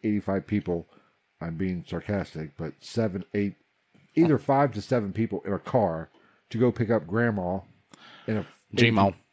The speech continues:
Speaker 1: For one, why?
Speaker 2: It's 'cause there's not shit else to do in West Memphis, Arkansas in nineteen ninety-three.
Speaker 1: Well, there's probably still not shit to do there now, but that's beside the point.
Speaker 2: Come
Speaker 1: Except,
Speaker 2: on,
Speaker 1: except
Speaker 2: kids.
Speaker 1: go across the bridge to Memphis.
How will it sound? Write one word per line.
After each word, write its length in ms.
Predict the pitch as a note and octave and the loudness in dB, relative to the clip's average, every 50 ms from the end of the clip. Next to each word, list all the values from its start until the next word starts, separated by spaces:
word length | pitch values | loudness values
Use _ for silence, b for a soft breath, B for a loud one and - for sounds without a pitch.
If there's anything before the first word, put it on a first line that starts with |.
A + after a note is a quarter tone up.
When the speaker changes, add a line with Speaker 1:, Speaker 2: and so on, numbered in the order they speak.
| _ _ _ _ _ _ - b b b b b b b | _ _ _ _ _ _ -20 b b b b b b b
Speaker 1:
For 180 | b - A#2+ B2 | b -6 -4 -2
one, 460 | C3 D3 D3+ C#3+ A#2 G#2+ A2 A2 G#2 - _ _ _ _ _ _ _ _ _ - | 0 0 2 2 2 0 0 -4 -8 -12 _ _ _ _ _ _ _ _ _ -6
why? 400 | F#2+ G#2+ A2+ G#2+ F#2 D2+ - - _ _ _ _ _ _ _ _ _ _ _ _ _ _ _ - | -2 -2 0 0 -2 -6 -8 -14 _ _ _ _ _ _ _ _ _ _ _ _ _ _ _ -12
Speaker 2:
It's 440 | - - - - D3 D3 B2+ C#3 - | -6 -2 2 4 4 4 4 2 2
'cause 180 | - - A#2+ G#2+ | 4 4 4 4
there's 160 | A2 G2+ A2 | 4 4 4
not 160 | A#2 A#2 G#2+ - | 4 4 6 8
shit 300 | - - - A#2+ A#2 A2+ | 8 8 10 8 8 8
else 220 | A#2 A#2+ A#2 A2 | 8 6 4 2
to 100 | - G#2 | 0 0
do 220 | F#2+ G#2+ A2+ A#2+ | 2 4 6 6
in 100 | B2 A#2 | 6 6
West 220 | A2 A2+ A2 - - | 6 4 4 4 2
Memphis, 300 | A#2 A2+ G#2 - G#2 F2+ | 0 0 2 0 2 2
Arkansas 460 | G#2 A2 A2+ - A#2 G2+ A#2+ A#2+ B2 | 4 2 2 2 0 2 2 2 4
in 60 | A#2+ A#2 | 4 2
nineteen 280 | A#2 A#2 A2 - A#2 A#2 | 2 0 0 0 0 0
ninety-three. 500 | A2+ A2+ A#2 A2+ - A2+ A#2+ C3+ D#3+ D#3 _ b b b b b | 0 2 2 0 2 2 0 0 0 -2 _ b b b b b
Speaker 1:
Well, 100 | F3+ F#2 | -10 -8
there's 100 | F#2+ A#2 | -8 -8
probably 240 | - - E3 E3 - | -8 -6 -6 -6 -6
still 240 | - - - B2 D3 | -8 -10 -8 -6 -4
not 160 | D3+ D3+ - | -4 -4 -6
shit 160 | - - G#2 | -4 -6 -6
to 80 | F#2 G2+ | -6 -4
do 140 | G2 A2 A2 | -2 0 2
there 160 | A2+ A#2 A2 | 2 2 2
now, 240 | A2 B2 B2 - C3+ | 0 -2 -2 -4 -6
but 100 | D2 C#2+ | -8 -8
that's 140 | - F2+ - | -8 -8 -8
beside 240 | - D3+ - G3+ F3+ | -8 -6 -6 -6 -6
the 60 | D3 | -6
point. 200 | - E3 - - | -8 -10 -4 0
Speaker 2:
Come 140 | - F#3+ A3 | 2 4 6
Speaker 1:
Except, 80 | A3+ | 8
Speaker 2:
on, 120 | A#3 A3 A3 | 8 6 6
Speaker 1:
except 140 | G3+ D#3 - | 4 4 4
Speaker 2:
kids. 440 | G3+ G#3 G#3+ A3+ G#3+ G#3+ E3+ A#2+ | 6 6 8 8 8 8 6 6
Speaker 1:
go 120 | D3+ D3+ D3 | 6 6 6
across 300 | C#3 - D3+ C#3 C#3 - | 6 6 6 6 6 4
the 60 | B2 | 2
bridge 500 | G#2 G#2+ C#3+ D3+ C#3+ B2+ B2 A#2+ A2 - b b b b b - | 2 4 6 8 8 8 6 4 2 -4 b b b b b -4
to 280 | - - C3+ B2 A#2 | 2 4 6 6 6
Memphis. 460 | A#2 D3 D3 - - - - - - | 4 2 2 0 -2 -8 -16 -18 -20